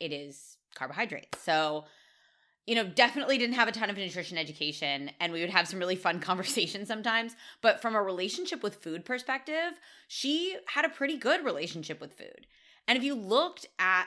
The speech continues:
the things that she would buy, she would buy a mix of proteins, veggies, different carb sources.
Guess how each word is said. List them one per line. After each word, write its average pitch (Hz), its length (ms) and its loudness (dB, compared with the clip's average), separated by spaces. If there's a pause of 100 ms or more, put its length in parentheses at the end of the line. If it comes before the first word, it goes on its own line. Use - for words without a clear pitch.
the 190 80 -4
things 185 300 -4
that 156 120 -10
she - 140 -6
would 147 180 -8
buy, 202 580 0
she 180 260 -6
would 233 160 -4
buy 151 240 2
a 175 80 4
mix 151 260 -2
of 147 160 -8
proteins, 247 640 0
veggies, 202 560 2
different - 340 -12
carb 247 280 2
sources. 202 600 2